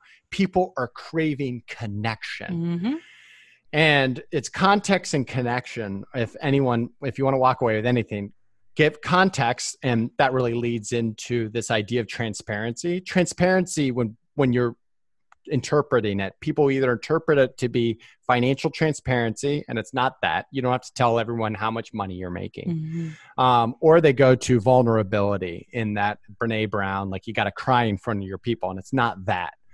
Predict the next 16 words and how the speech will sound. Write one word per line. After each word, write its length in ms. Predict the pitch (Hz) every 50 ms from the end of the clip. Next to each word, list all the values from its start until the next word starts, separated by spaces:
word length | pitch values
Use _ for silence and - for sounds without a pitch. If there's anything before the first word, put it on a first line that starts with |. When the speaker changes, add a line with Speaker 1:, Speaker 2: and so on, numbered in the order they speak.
| - - - - - _
Speaker 1:
What 200 | - 135 160 190
your 120 | 196 175 165
people 440 | - - 175 160 - 139 131 120 110
want 360 | 113 147 180 190 165 - -
is 140 | 113 - -
context. 800 | - - 139 131 131 117 - - - - - - - - - -
So 340 | - - 147 131 117 - _ _ _ _ _ _ _ _ _ _ _
make 260 | - 139 165 180 180
sure 260 | - - - 190 196 185
you're 200 | 151 131 131 120
sharing 640 | - - - - 160 165 180 180 156 127 117 107
the 100 | 101 110
data, 500 | 101 98 131 131 156 151 120 95 92 92 -
that 100 | 113 113
you're 140 | 117 120 110
sharing 760 | - - - - 185 202 214 202 180 151 131 120 110 104